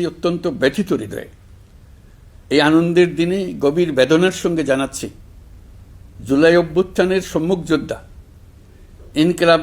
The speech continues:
মঞ্চের মুখপাত্র শরীফ ওসমান হাদির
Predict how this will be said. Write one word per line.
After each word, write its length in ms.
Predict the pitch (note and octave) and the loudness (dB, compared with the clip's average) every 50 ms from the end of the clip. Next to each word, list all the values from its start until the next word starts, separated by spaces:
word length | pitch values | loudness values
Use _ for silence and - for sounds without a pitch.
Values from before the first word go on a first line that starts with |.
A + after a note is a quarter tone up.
| D#3+ E3 | 2 0
মঞ্চের 360 | E3 E3 E3 - F3 E3 D3+ D3+ | 0 0 0 -2 -2 -2 -2 -2
মুখপাত্র 500 | D3+ D#3+ - G3+ D#3+ E3 - - - - - - - - - - - - - - - - - - - - - - - - - - - - - - | -4 -2 -2 -2 -2 -2 -4 -6 -8 -18 -20 -20 -20 -20 -20 -20 -20 -20 -20 -20 -20 -20 -20 -20 -20 -20 -20 -20 -20 -20 -20 -20 -20 -20 -12 0
শরীফ 320 | - F#3 F3+ F#3+ F#3 E3+ - - - - - | 2 2 2 2 0 -4 -8 -18 -18 -8 -8
ওসমান 380 | D3 D3 - - F3 F3 F3 F3 | -8 -6 -2 0 2 2 2 2
হাদির 340 | D#3+ F3 E3+ E3 E3+ E3 E3 | 0 0 0 2 2 0 0